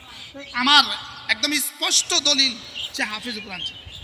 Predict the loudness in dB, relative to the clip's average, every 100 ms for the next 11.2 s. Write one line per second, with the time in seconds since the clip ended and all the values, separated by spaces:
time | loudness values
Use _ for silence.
0 | -8 -8 -8 -8 -8 -10 -12 -16 -14 -16
1 | -16 -14 -12 -10 -8 -8 -8 -10 -10 -4
2 | -4 -4 -8 -12 -10 -8 -10 -10 -6 -6
3 | -6 -4 0 0 0 0 0 0 0 -2
4 | -4 -6 -10 -14 -16 -16 -14 -14 -12 -14
5 | -6 -4 -2 0 0 0 2 4 2 0
6 | -6 -6 2 4 4 -2 -12 -14 -10 -4
7 | 6 8 8 4 -10 -10 -12 -14 -12 -10
8 | -8 -10 -12 -14 -14 -14 -14 -16 -16 -18
9 | -18 -20 -18 -14 -12 -10 -10 -8 -6 -4
10 | 2 6 6 4 -2 -8 -4 -2 -2 -4
11 | -4